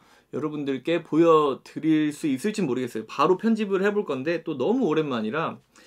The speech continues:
그게 약간, 네, 걱정이네요. 네, 어쨌든 여러분, 이렇게 오랜만에 여러분들을 찾아뵙는데, 네, 여러분들은 또 어떻게 저를 반겨하실지,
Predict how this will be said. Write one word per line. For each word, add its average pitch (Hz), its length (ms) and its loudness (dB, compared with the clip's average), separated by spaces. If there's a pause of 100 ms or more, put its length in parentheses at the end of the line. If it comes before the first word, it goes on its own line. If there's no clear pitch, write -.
(260)
그게 208 300 -2
약간, 117 640 -2
네, 110 180 -6
걱정이네요. 120 920 -4 (120)
네, 117 60 -8
어쨌든 135 360 -6
여러분, 123 480 -4 (1160)
이렇게 135 220 -4
오랜만에 175 580 4
여러분들을 123 520 0
찾아뵙는데, 127 840 -4 (100)
네, 110 840 -6
여러분들은 131 640 -4
또 139 160 -2
어떻게 151 280 -6
저를 127 240 -4
반겨하실지, 131 1800 -6